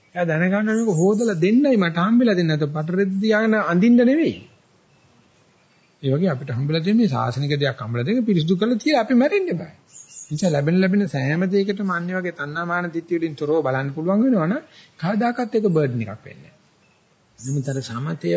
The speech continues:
තෝරගන්න එක්කනට අනිච්චං දුක්ඛං අනාත්තං කියන එක අමතක කරලා නේ පටන් අරගන්නේ. එතකොට ලැබෙන ලැබෙන දේ නාම්බුකාර වෙනවා. වටිනා කියන්න පටන් ගන්නවා. ඉතින් ඒකම ඌට දඩයක් මේ විලංගුවක් බරක් බවට පත් වෙන්න තියෙන ඊට වැඩි.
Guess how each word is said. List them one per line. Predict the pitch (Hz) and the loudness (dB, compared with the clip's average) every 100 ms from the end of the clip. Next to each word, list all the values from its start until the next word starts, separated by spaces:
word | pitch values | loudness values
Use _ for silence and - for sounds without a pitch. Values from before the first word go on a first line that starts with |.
| 170 | 0
තෝරගන්න | 151 156 165 170 170 | 0 2 0 -4 -6
එක්කනට | 165 175 185 196 226 202 - - - - | -8 -8 -4 -2 0 -2 -4 -16 -20 -10
අනිච්චං | 147 165 190 185 | -6 -6 -4 -2
දුක්ඛං | 180 190 185 | -2 -4 -2
අනාත්තං | 180 185 180 190 | -2 -2 -4 -6
කියන | 180 185 | -6 -6
එක | 151 | -6
අමතක | 139 180 202 233 | -4 0 0 2
කරලා | 220 220 208 | 2 2 2
නේ | 143 | 2
පටන් | 165 220 220 | 0 -2 -4
අරගන්නේ. | 214 208 190 _ _ _ _ _ _ _ _ _ _ _ _ _ | -4 -8 -10 _ _ _ _ _ _ _ _ _ _ _ _ _
එතකොට | 139 156 185 | -8 -2 0
ලැබෙන | 160 147 156 | 0 0 -2
ලැබෙන | 160 151 143 | -2 -4 -2
දේ | 156 | 0
නාම්බුකාර | 196 156 156 151 117 | 2 0 -2 -6 -8
වෙනවා. | 104 95 - _ _ | -8 -14 -20 _ _
වටිනා | - 135 147 143 | -10 -6 -2 -2
කියන්න | 135 127 143 | -2 -2 -2
පටන් | 147 123 | -4 -6
ගන්නවා. | 113 104 - - - - - | -14 -18 -20 -20 -20 -18 -8
ඉතින් | 180 208 | -2 2
ඒකම | 175 185 220 269 | 4 4 2 4
ඌට | 214 196 | 4 4
දඩයක් | 202 180 165 180 - - _ _ _ _ - | 2 2 2 0 -2 -14 _ _ _ _ -18
මේ | 160 151 | -10 -4
විලංගුවක් | 143 160 165 156 196 - | 0 0 0 0 -2 -4
බරක් | 175 156 160 | -4 -4 -4
බවට | 175 175 185 | -6 -6 -4
පත් | 160 - | -6 -8
වෙන්න | 160 | -12
තියෙන | 151 185 | -8 -4
ඊට | 180 | -2
වැඩි. | 151 135 | -2 -2